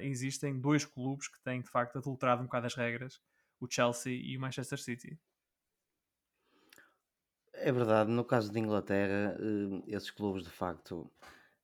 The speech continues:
Speaker 2: tornam as coisas mais complicadas para os outros. Não impossíveis, mas, mas muito mais complicadas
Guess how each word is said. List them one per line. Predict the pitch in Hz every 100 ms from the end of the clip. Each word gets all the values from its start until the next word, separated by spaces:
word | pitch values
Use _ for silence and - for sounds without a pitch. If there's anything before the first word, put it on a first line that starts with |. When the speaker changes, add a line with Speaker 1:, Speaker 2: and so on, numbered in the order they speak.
| _ -
Speaker 2:
tornam | 107 98 104
as | 95
coisas | - 101 95 90
mais | 95 92
complicadas | 92 98 92 87 85 87
para | 90 82
os | 80
outros. | 90 80 - - - _ _ _ _ _ - -
Não | 101 101 104
impossíveis, | 98 - - 98 92 87
mas, | 98 87
mas | 87 95 92 85
muito | 92 95 92 87
mais | 90 82
complicadas | - 85 87 95 87 85 -